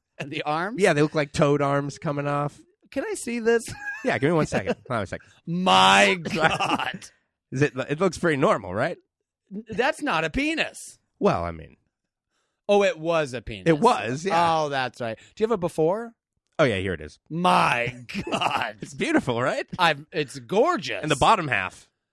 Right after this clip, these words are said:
Speaker 1: How
Speaker 2: Very,
Speaker 1: did you
Speaker 2: very
Speaker 1: get it,
Speaker 2: good.
Speaker 1: that, that neon glow? How did you?
Speaker 2: Uh,
Speaker 1: I
Speaker 2: years of drinking, uh, High C Ecto Cooler.
Speaker 1: I knew it.
Speaker 2: Yeah.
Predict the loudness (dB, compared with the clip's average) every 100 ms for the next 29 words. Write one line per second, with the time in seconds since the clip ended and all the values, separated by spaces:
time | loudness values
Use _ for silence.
0 | _ 0 2 2 0 -2 0 2 2 0
1 | -4 -10 _ -6 -2 -2 -4 _ -6 -4
2 | -4 -10 -20 _ -12 -4 -2 -2 -2 -4
3 | -8 -14 _ _ -4 -2 -2 -6 -6 -4
4 | -4 -6 -6 -8 -14 _ _ -20 _ _
5 | 0 4 4 2 -2 4 4 4 -2 -2
6 | -4 -2 -4 -4 -4 -6 -4 -4 -4 -2
7 | -2 -4 -4 -4 -4 -4 -4 -6 -10 -20
8 | _ _ -14 -10 -8 -6 -6 -6 -4 -4
9 | -4